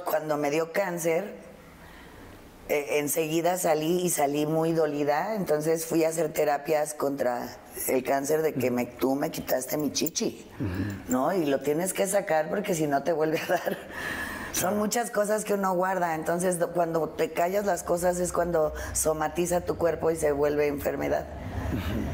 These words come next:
Speaker 1: Entonces, cuando tengas algo, dilo, háblalo,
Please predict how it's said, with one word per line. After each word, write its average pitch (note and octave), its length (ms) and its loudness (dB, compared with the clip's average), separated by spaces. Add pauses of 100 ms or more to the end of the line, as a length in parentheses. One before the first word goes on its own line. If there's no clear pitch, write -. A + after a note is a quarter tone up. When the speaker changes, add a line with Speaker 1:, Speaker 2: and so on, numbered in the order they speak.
(120)
Speaker 1:
Entonces, E3+ 380 0
cuando F3+ 320 2
tengas G#3+ 340 0
algo, G3+ 300 2
dilo, G3 380 2
háblalo, F#3 680 2